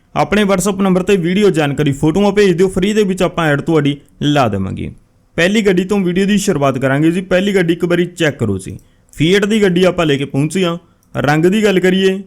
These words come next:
ਤਾਂ ਲਾਲ ਰੰਗ ਹੈ ਜੀ, ਪੰਜਾਬ ਨੰਬਰ ਹੈ, ਟਾਇਰਾਂ 'ਚ ਅਲਾਈ ਲੱਗੇ ਹੋਏ ਨੇ। ਸੋਹਣੀ ਗੱਡੀ ਆਪਾਂ ਲੈ ਕੇ ਪਹੁੰਚੇ ਹਾਂ, ਨਾ ਕੋਈ ਡੈਮੇਜ, ਨਾ ਕੋਈ ਐਕਸੀਡੈਂਟਡ, ਨਾ ਕੋਈ ਗਲਾਵਟ,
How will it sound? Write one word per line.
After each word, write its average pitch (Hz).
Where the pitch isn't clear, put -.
ਤਾਂ 180
ਲਾਲ 147
ਰੰਗ 131
ਹੈ 147
ਜੀ, 165
ਪੰਜਾਬ 139
ਨੰਬਰ 123
ਹੈ, 147
ਟਾਇਰਾਂ 160
'ਚ -
ਅਲਾਈ 117
ਲੱਗੇ 117
ਹੋਏ 139
ਨੇ। 170
ਸੋਹਣੀ 220
ਗੱਡੀ 196
ਆਪਾਂ 190
ਲੈ 175
ਕੇ 170
ਪਹੁੰਚੇ 180
ਹਾਂ, 196
ਨਾ 151
ਕੋਈ 151
ਡੈਮੇਜ, 147
ਨਾ 147
ਕੋਈ 143
ਐਕਸੀਡੈਂਟਡ, 151
ਨਾ 147
ਕੋਈ 156
ਗਲਾਵਟ, 135